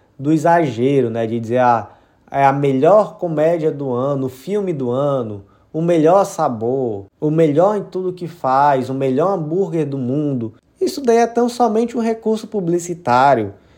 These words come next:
Então, não tem como você alegar que a empresa tá praticando algum tipo de conduta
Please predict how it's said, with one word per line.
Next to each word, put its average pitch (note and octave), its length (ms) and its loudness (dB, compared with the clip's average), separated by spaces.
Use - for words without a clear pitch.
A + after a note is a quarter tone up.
Então, A#3 340 2
não B3 140 0
tem A#3+ 300 -4
como A3 380 -4
você F3 400 -2
alegar C#3 800 0
que - 80 -10
a F4+ 80 -2
empresa A3+ 460 2
tá G#3 260 4
praticando E3+ 720 0
algum D3+ 260 2
tipo E3+ 320 -8
de D#3 100 -4
conduta C#3 840 -4